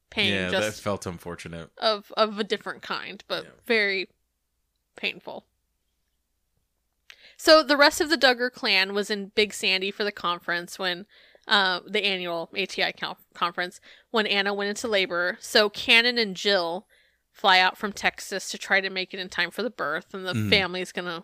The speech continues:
Speaker 1: follow, like, the next day. Back at the pest nest, Anna is ten hours into labor, and this is, you know, so we already did Pest Gone Pest, right?
Speaker 2: Mm-hmm.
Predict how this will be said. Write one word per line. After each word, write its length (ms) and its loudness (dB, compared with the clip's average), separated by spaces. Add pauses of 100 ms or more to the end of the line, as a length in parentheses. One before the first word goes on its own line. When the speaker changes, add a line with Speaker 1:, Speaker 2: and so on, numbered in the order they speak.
(100)
Speaker 1:
follow, 580 -4 (280)
like, 180 -8
the 80 -4
next 300 -8
day. 240 0 (1300)
Back 240 4
at 80 -8
the 60 -4
pest 360 4
nest, 580 0 (100)
Anna 300 4
is 260 0
ten 260 4
hours 380 6
into 200 -6
labor, 600 0
and 440 0 (480)
this 180 4
is, 180 6 (100)
you 140 6
know, 160 4
so 180 4
we 140 4
already 180 6
did 220 2
Pest 240 -2
Gone 160 -8
Pest, 340 -4
right? 280 -2 (220)
Speaker 2:
Mm-hmm. 280 -10